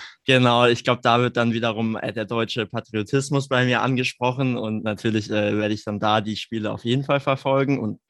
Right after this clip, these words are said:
wahrscheinlich wird es dann auch darüber hinaus dann in die heiße Phase der Liga übergehen, mein Enthusiasmus. Aber jetzt nochmal, äh, zu, äh, zurückzukommen darauf, äh, denkst du,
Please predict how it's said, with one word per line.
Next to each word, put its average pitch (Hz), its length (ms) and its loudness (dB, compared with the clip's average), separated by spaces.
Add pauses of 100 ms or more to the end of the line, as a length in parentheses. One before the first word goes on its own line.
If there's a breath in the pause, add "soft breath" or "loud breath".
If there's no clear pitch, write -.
wahrscheinlich 110 480 -2
wird 110 140 -6
es 104 100 -12
dann 107 160 -2
auch - 100 -6
darüber 104 320 -2
hinaus 104 400 0
dann 107 180 -4
in 104 120 -4
die 104 240 0 (320 loud breath)
heiße 117 300 0
Phase 110 340 0
der 107 100 0
Liga 110 280 -4
übergehen, 127 520 -2
mein 117 160 -4
Enthusiasmus. 123 800 -4 (480 loud breath)
Aber 123 400 2
jetzt 127 240 0
nochmal, 127 460 0
äh, 110 220 -2
zu, 120 340 -4
äh, 113 100 -2
zurückzukommen 120 680 -2
darauf, 139 560 4 (300 loud breath)
äh, 110 120 -2
denkst 139 460 -2
du, 156 260 2